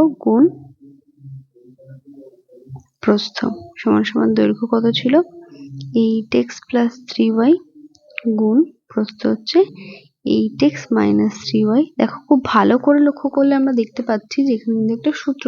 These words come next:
তৈরি হয়েছে। কি? দেখো যদি এইট এক্স টাকে আমরা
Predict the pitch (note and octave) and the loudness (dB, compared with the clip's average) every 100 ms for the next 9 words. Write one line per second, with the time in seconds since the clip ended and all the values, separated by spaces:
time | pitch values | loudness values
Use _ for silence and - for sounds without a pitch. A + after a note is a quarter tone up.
0 | A3+ G3 G3 G3+ F#3+ - - - F4 F#4 | 0 2 2 0 0 -2 -6 0 0 0
1 | - - - - - - - D4 - - | -10 -20 -16 -16 -16 -16 -18 -18 -18 -20
2 | - _ _ A#3 A3 A#3+ B3 B3 B3 - | -20 _ _ 0 0 0 2 2 2 2
3 | A#3+ A#3+ A#3+ - C4+ C4+ | 2 2 0 -2 2 2